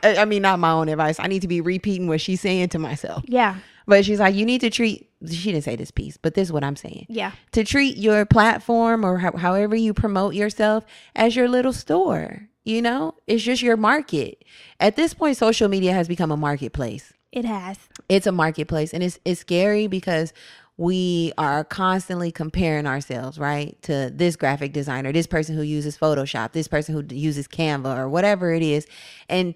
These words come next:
Speaker 1: like, measuring ourselves up to whatever you see them doing. And it's
Speaker 2: Mm-hmm.
Speaker 1: like, "Oh, okay, well, they're, they're good enough." At least I struggle with this a lot of times. It comes down to, like, worth.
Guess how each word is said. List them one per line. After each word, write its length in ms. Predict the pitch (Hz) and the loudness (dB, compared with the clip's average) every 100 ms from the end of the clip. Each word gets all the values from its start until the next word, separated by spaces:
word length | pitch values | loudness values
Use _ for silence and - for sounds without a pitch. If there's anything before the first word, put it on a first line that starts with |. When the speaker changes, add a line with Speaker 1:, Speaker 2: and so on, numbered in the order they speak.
| - | -6
Speaker 1:
like, 380 | 160 143 151 | -2 -2 -2
measuring 480 | 151 143 208 208 196 | -2 2 2 2 0
ourselves 400 | 185 185 196 180 | 0 0 0 2
up 160 | 180 175 | 0 0
to 420 | - 151 143 131 - | 0 2 2 -2 -8
whatever 440 | - 156 175 196 185 | -6 0 4 4 2
you 160 | 180 | 0
see 220 | 180 190 170 | -2 -2 -2
them 300 | 147 170 151 | 2 2 2
doing. 380 | 139 113 113 - _ - | -2 -4 -12 -16 _ -10
And 240 | 262 254 | -6 -2
it's 120 | 226 233 | -2 0
Speaker 2:
Mm-hmm. 40 | |
Speaker 1:
like, 120 | 220 214 | 0 4
"Oh, 140 | 262 | 2
okay, 200 | 254 233 | 2 2
well, 140 | 208 | 2
they're, 280 | 190 214 247 | 4 4 4
they're 240 | 180 214 240 | 4 4 4
good 140 | 202 | 4
enough." 240 | 180 170 165 | 4 2 2
At 140 | 185 | 2
least 180 | 254 247 | 2 2
I 140 | 175 | 0
struggle 340 | 185 - 160 160 | 0 0 0 0
with 140 | 156 | 0
this 160 | 156 147 | -2 -2
a 80 | |
lot 220 | 143 156 143 | 0 0 0
of 80 | |
times. 400 | 151 139 143 143 - | -2 -4 -4 -6 -2
It 120 | 170 | -2
comes 220 | 208 180 | 0 0
down 200 | 165 156 | 0 0
to, 100 | 170 | -2
like, 220 | 151 143 | -4 -2
worth. 480 | 147 156 127 139 - | 2 2 2 -4 -12